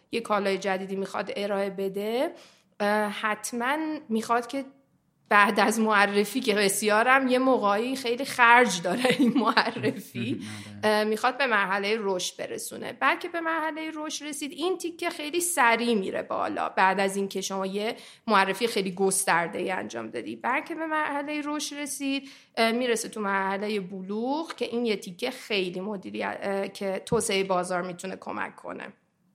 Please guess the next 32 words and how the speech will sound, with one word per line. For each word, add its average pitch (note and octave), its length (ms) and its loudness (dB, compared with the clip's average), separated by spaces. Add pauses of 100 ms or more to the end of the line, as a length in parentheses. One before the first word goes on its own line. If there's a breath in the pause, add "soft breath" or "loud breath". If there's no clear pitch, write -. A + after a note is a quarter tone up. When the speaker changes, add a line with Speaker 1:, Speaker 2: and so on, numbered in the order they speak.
(280)
Speaker 1:
خب - 340 2
شما B3+ 260 0
می‌خواین D4 380 -4
اون C4+ 240 -2
تیکه، G3+ 760 -6 (320)
اه، G3 460 -4
بلوغ A#3 640 -4
و G#3 380 0
خیلی A3+ 300 -8
مستقیم A3 520 -2
همینجوری A3+ 480 -4
روی G3 200 -2
خط F#3+ 440 -4
برین G#3 220 -4
جلو، F#3 240 -4
احتیاجی G3 440 -6
نیست A3+ 200 -4
خیلی - 260 -8
پیک - 340 -12
داشته - 420 -8
باشه، A#2 440 -4 (120)
می‌تونه F#4 400 0
هم E4+ 280 2
داشته D4+ 420 0
باشه E4 600 0
که D4 120 -4
اون B3+ 240 0
می‌شه G#3+ 260 0
یه G#3+ 180 0
دونه A3 240 0
رشد G3+ 360 4
دیگه. E3+ 440 -4